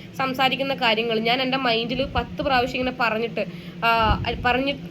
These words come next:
പറഞ്ഞു നോക്കിയിട്ട് വേണം ഞാൻ പറയാൻ. ആ, പറഞ്ഞു നോക്കിയിട്ടാണ് ഞാൻ പറയുന്നുള്ളത്. ആ, to be very honest, കാരണം,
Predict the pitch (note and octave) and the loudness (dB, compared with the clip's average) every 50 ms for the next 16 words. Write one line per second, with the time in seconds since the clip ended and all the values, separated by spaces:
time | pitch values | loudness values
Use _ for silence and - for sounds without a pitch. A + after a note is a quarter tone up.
0 | F3 A#3+ B3 B3 C4+ D4 D#4+ D#4 C#4+ C4+ C4+ C4+ - D4+ C#4 D4+ C#4 B3 B3 B3 | 2 2 4 4 4 4 4 4 4 4 4 2 0 0 2 2 2 4 4 4
1 | B3+ A#3+ A#3+ A3+ A3+ G#3 G#3 G#3 - - D#4+ D#4 E4+ F4 E4+ D#4+ D4+ D4+ D4+ D#4+ | 2 2 2 2 2 0 0 -2 -2 0 0 2 2 2 2 0 0 0 0 0
2 | D#4 D#4+ D#4 D4+ C#4+ C4 C#4+ B3+ B3 B3 B3+ B3+ A#3 A3 G3+ F#3+ F#3+ F3+ F#3 - | 0 2 2 2 2 4 2 4 4 2 2 0 0 0 2 2 2 0 -2 -8
3 | - - E3 - - - - - - - - B3 A#3 A3+ A3+ A3+ - - A#3 A#3+ | -14 -14 -16 -16 -16 -16 -16 -16 -6 0 4 6 6 6 6 6 6 6 6 4
4 | A#3+ A3+ - B3+ D4 D4+ C#4+ C#4+ C#4+ D4 E4+ E4 D4 C4+ B3+ B3+ B3+ F#3 F3 D4 | 4 0 0 0 2 4 4 4 4 4 4 4 4 2 2 0 -2 -4 -2 0
5 | D4 D#4+ F#4 F#4 D4+ B3+ C#4+ E3+ | 2 2 4 2 2 0 0 -4